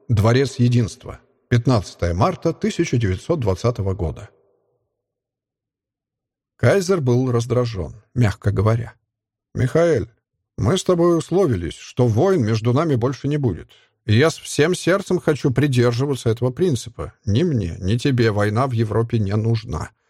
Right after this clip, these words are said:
Тем более взаимная. Но события последнего времени вызывают у меня и моего правительства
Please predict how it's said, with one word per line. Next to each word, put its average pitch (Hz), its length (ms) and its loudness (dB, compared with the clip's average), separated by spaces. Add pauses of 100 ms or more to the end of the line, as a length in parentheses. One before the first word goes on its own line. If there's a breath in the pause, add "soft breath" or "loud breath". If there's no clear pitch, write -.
(480)
Тем 95 120 -2
более 127 280 2
взаимная. 131 720 -4 (160)
Но - 240 -6
события 165 500 0
последнего 131 640 2
времени 110 440 0
вызывают 117 680 0
у 107 40 0
меня 110 440 2
и 113 100 4
моего 117 380 2
правительства 95 840 -4